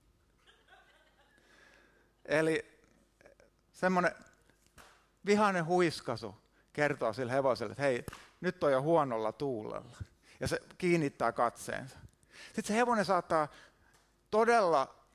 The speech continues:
epäkunnioittavasti, ää, kohdata ihmistä. Silloin, silloin on monennäköistä liikettä. Yksi on tämmönen nopea köydenpiiskaisu, minkä ei ole tarkoitus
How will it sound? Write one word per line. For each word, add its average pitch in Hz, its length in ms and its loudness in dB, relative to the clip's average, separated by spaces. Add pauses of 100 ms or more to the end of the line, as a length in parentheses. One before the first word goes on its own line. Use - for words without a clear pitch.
(140)
epäkunnioittavasti, 120 1500 -2 (640)
ää, 110 520 -4 (1200)
kohdata 120 400 -6
ihmistä. 110 500 -10 (540)
Silloin, 165 440 0 (280)
silloin 160 300 0
on 151 60 0
monennäköistä 131 640 0
liikettä. 123 520 -4 (260)
Yksi 165 240 -6
on 151 60 -4
tämmönen 135 440 0 (320)
nopea 143 500 2 (640)
köydenpiiskaisu, 135 960 -2
minkä 139 280 -2
ei 170 120 2
ole 170 60 -4
tarkoitus 180 720 -4